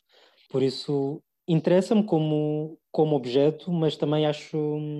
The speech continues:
ou melhor, interessa-me pela problemática que isso traz. Qual o peso do registro neste tipo de música? E tendo em conta que,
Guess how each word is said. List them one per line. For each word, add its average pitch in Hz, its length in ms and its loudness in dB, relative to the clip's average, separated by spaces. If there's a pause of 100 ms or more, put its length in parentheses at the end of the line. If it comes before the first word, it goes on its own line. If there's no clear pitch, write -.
(440)
ou 156 80 0
melhor, 139 380 2
interessa-me 170 500 2
pela 160 180 4
problemática 156 600 -2
que 156 100 -8
isso - 140 -8
traz. 113 480 -10 (220)
Qual 143 200 0
o 139 100 -4
peso 135 320 2
do 131 80 -2
registro 131 580 -6
neste 135 340 -8
tipo - 200 -12
de 123 60 -12
música? 127 540 -6 (540)
E 135 80 -8
tendo 139 200 0
em 135 100 0
conta 147 320 2
que, - 220 -6